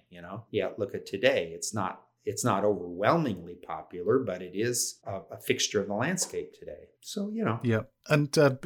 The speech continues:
Speaker 2: I, I'm very struck by some of the hardware that Sente produced. The, the S A C one cab, or the sac one, was, was
Speaker 1: Mm-hmm.
Speaker 2: very, very distinctive if you lined it up amongst other arcade games. Again, was that a deliberate choice by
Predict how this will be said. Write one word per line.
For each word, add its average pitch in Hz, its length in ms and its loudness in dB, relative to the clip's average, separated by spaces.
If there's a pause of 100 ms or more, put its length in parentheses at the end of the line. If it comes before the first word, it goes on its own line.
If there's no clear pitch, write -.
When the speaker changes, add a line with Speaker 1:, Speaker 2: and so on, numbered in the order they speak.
(300)
Speaker 2:
I, 143 220 4
I'm 147 380 4
very 123 260 6
struck - 400 0
by 107 140 2
some 104 220 4
of 98 60 2
the 92 80 2
hardware 104 680 2
that 98 240 -2
Sente 95 420 0 (200)
produced. 95 440 -2
The, 95 360 2
the 107 100 6
S 101 160 6
A 101 80 6
C 101 300 4
one 101 240 6
cab, 90 400 0 (160)
or 92 140 -6
the 87 100 -6
sac - 360 0
one, 95 380 2
was, 107 220 2
was 110 280 2
Speaker 1:
Mm-hmm. 127 280 4 (200)
Speaker 2:
very, 131 360 6
very 104 260 2
distinctive 98 800 0
if - 220 -4
you 95 220 4 (180)
lined 95 360 4
it 95 120 2
up 95 160 -2
amongst 98 360 2
other 98 220 2
arcade 95 400 0
games. 92 340 -4 (160)
Again, 147 320 10
was 127 120 10
that 147 180 6
a 123 40 6
deliberate 123 680 8
choice - 440 6
by 92 360 0